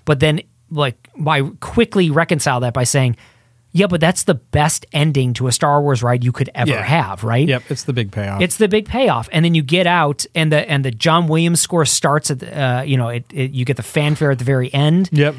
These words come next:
Speaker 1: that sends you off as you leave. And then I remember walking down that gangplank.
Speaker 2: It's got the
Speaker 1: and
Speaker 2: travel posters,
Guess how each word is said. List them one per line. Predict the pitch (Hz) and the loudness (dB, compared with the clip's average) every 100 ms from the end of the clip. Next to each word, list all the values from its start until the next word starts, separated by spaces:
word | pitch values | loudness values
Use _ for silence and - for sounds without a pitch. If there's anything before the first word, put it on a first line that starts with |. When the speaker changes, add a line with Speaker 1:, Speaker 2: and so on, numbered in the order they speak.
| - | -4
Speaker 1:
that | 143 139 | -4 -4
sends | - - 170 165 | -4 0 2 4
you | 165 | 2
off | 127 147 139 | 2 0 2
as | 143 123 | 0 0
you | |
leave. | 120 139 180 180 | -2 -2 -2 -2
And | 143 | -2
then | 139 | 0
I | |
remember | 135 123 135 143 175 | 0 0 2 2 2
walking | 147 123 139 175 143 | 0 0 0 0 -2
down | 131 | -2
that | 123 107 | -4 -6
gangplank. | 127 143 147 170 185 190 | -4 -4 -2 -2 -2 -4
Speaker 2:
It's | - | -12
got | 127 | -12
the | - | -4
Speaker 1:
and | 139 | -2
Speaker 2:
travel | 127 120 120 | 2 2 2
posters, | 139 123 - 120 | 2 2 0 0